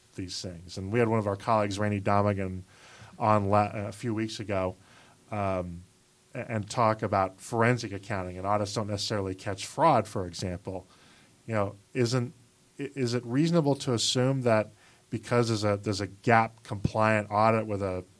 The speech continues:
a, you know, a, a clean opinion or an unqualified opinion, is it reasonable to assume that, uh, that there's a quality of earnings report kind of baked in, or do you really need to kind of parse that out and separate that out 'cause that's a,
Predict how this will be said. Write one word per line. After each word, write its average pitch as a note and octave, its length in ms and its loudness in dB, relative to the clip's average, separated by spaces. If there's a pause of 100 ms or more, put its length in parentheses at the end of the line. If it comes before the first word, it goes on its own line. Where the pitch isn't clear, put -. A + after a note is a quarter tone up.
a, G2+ 160 -10
you G#2+ 120 -10
know, F2+ 80 -8
a, F#2+ 340 -14
a - 40 -16
clean B2 360 -6
opinion A2 520 -4
or G2+ 100 0
an G#2+ 100 4
unqualified G#2+ 600 2
opinion, F#2+ 520 0 (540)
is A#2+ 180 2
it A2+ 80 0
reasonable C3 480 4
to A#2+ 200 2
assume A#2+ 560 4
that, G#2 340 4 (760)
uh, G2 400 -4 (160)
that A2 200 -2
there's G#2 160 0
a G#2 40 -2
quality B2 480 8
of G#2+ 100 4
earnings A#2+ 320 2
report A#2 360 0
kind B2+ 160 -4
of G#2 160 -4
baked A#2 320 0
in, D3 240 2
or B2 120 2
do A2 80 -6
you A2+ 120 -2
really A#2 180 2
need A2+ 140 -2
to G#2+ 80 -4
kind G#2+ 180 -2
of F#2+ 140 -8
parse A#2 340 0
that G#2+ 220 -2
out A2 180 0
and G2+ 100 -10
separate G#2+ 500 -2
that G2+ 120 -2
out G#2+ 240 2
'cause G2 120 -10
that's G#2 200 -6
a, F#2+ 160 -6